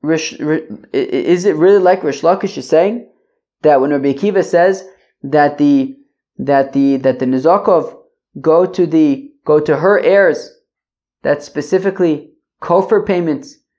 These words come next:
but not damage payments? You know, if she got hurt, if she got damaged, so then, and then she died, and now we're paying the damages,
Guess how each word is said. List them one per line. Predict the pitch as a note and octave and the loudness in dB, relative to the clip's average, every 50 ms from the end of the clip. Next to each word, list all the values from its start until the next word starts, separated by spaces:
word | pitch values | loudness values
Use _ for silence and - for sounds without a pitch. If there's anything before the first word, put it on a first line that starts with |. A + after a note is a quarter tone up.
| _ _ _ _ _ _ _ | _ _ _ _ _ _ _
but | B2 C3 C3+ C3 | -10 -8 -8 -4
not | D#3 E3 F3 F3 E3+ F3 | -2 0 0 0 0 -2
damage | - D3 D3 D#3+ F3+ G#3 G#3 G#3 - | -2 0 0 0 0 -2 -6 -6 -6
payments? | A3+ A3 A3+ A#3+ C4 C4 - - _ | -4 -4 -4 -6 -8 -12 -16 -16 _
You | E3 | -6
know, | D3+ C#3+ | -4 -4
if | C#3+ C#3 | -4 -4
she | C#3 - F3+ E3+ | -4 -8 -4 0
got | F3 D3+ C#3+ D3+ | 0 0 0 0
hurt, | C#3 F3+ G3 A3+ A3+ - - - | 0 0 0 0 -2 -6 -12 -20
if | _ - | _ -10
she | - D#3 | -8 -4
got | D#3 D3+ C#3+ C3+ | -2 -2 -2 0
damaged, | - D#3+ D#3+ E3+ F#3 G3+ G#3+ G#3 - - _ _ _ _ _ _ _ _ _ _ _ _ _ _ _ _ _ | 0 0 0 0 0 -2 -4 -6 -10 -16 _ _ _ _ _ _ _ _ _ _ _ _ _ _ _ _ _
so | _ _ _ - - D3+ C#3+ | _ _ _ -4 -4 -4 -2
then, | C3 D#3 D#3+ D#3+ D#3+ D#3+ D#3+ D#3 D#3 D#3 - _ _ _ | 0 2 2 4 4 2 2 0 -4 -8 -12 _ _ _
and | - - D3+ D#3 | -4 -2 0 0
then | D#3+ D#3 | 0 0
she | - F3 D#3+ | -2 -2 0
died, | C#3+ D#3+ D3+ D#3 D#3+ F3+ F3 - - - _ _ _ _ _ _ _ _ _ _ _ _ _ _ _ | 2 2 2 4 2 0 -2 -4 -12 -20 _ _ _ _ _ _ _ _ _ _ _ _ _ _ _
and | C#3+ D3 | -4 0
now | D#3 D#3 E3 E3 | 2 2 2 2
we're | E3 D#3 D#3 - | 2 0 -2 -6
paying | - - F3 E3 E3 E3 E3 D#3 | -6 -2 -2 0 0 0 -2 -2
the | D#3 D3+ | -4 -2
damages, | D3+ D#3 D#3 D#3+ E3 D#3+ D#3+ F#3 F#3+ F#3 - - | 0 0 0 -2 -2 -2 -2 -4 -4 -4 -8 -18